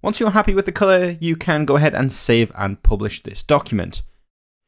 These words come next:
In edit mode, you can change the colors, of course, and save that. Next, inside of the A P I playground,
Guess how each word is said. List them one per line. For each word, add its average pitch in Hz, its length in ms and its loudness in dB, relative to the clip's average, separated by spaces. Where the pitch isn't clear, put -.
In 135 120 -4
edit 160 200 2
mode, 165 340 4
you 127 120 2
can 117 400 0
change 101 340 -2
the - 80 -10
colors, 98 240 -4
of 101 120 -6
course, 131 360 2
and 95 240 -4
save 85 400 -4
that. 117 380 -2
Next, 175 240 -2
inside 127 260 0
of 110 60 2
the 110 120 2
A 104 60 2
P 104 140 0
I 101 80 2
playground, 151 520 -2